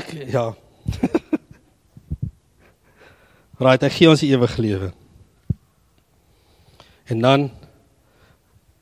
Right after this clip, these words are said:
hy gee ons autoriteit oor die mag van die vyand. Deur die feit, feit dat hy vir my en jou die Heilige Gees gee, deur die feit dat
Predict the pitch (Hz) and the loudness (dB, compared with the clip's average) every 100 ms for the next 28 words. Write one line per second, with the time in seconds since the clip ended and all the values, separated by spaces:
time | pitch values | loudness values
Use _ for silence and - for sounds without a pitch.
0 | - 110 - 160 151 139 - 127 117 135 | -12 -8 0 0 0 -4 -4 -4 -2 -2
1 | 110 - - _ _ _ _ 127 113 107 | -2 -6 -20 _ _ _ _ -8 -6 -4
2 | 107 - - - _ _ _ _ _ _ | -6 -6 -16 -20 _ _ _ _ _ _
3 | _ - - 117 104 - 101 90 90 _ | _ -20 -10 -8 -8 -8 -8 -8 -16 _
4 | _ _ _ _ _ - - - _ _ | _ _ _ _ _ -16 -16 -16 _ _
5 | - 117 123 180 - - 147 123 - - | -20 -6 -2 -2 -4 -4 -4 -4 -6 -2
6 | 139 - - - _ 120 120 120 - 113 | -2 -2 -10 -10 _ -8 -4 -6 -6 -6
7 | 120 139 151 123 117 113 110 - - _ | -2 -2 -2 -2 -2 -4 -6 -16 -20 _
8 | - 113 120 123 143 - 127 - 127 120 | -8 -2 -2 -2 -6 -4 -4 -4 -4 0
9 | 151 151 - 143 127 | 0 0 0 0 0